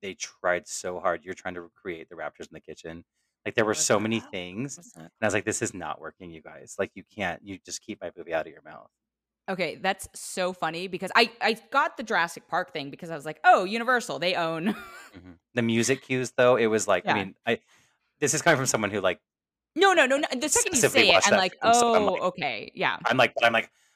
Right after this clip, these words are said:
Speaker 1: hypersensitive to the stuff, but it, so it's like, I'm not saying it was so obvious, but it was obvious.
Speaker 3: Well, the
Speaker 1: And it
Speaker 3: Jeep
Speaker 1: was
Speaker 3: thing alone,
Speaker 1: upsetting.
Speaker 3: but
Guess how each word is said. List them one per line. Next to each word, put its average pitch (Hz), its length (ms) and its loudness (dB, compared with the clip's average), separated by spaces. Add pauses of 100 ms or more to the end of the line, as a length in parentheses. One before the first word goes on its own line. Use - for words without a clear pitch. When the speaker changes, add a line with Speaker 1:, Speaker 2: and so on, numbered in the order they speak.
Speaker 1:
hypersensitive 104 840 0
to 113 140 -8
the 101 80 -14
stuff, 104 380 0
but 101 100 2
it, 90 100 -6
so 113 100 -2
it's 98 120 -6
like, 92 120 -2
I'm 90 80 -8
not 92 140 -10
saying 95 140 -16
it 85 40 -20
was 85 100 -8
so 80 260 -6
obvious, 73 440 -10
but 82 140 -8
it 76 120 -8
was 78 120 -14
obvious. 69 520 -14 (140)
Speaker 3:
Well, 294 100 0
the 277 80 -2 (100)
Speaker 1:
And 311 80 -2
it 269 60 -4
Speaker 3:
Jeep - 20 -10
Speaker 1:
was - 80 -20
Speaker 3:
thing 147 200 -8
alone, 143 200 -4
Speaker 1:
upsetting. - 80 -2
Speaker 3:
but - 180 -4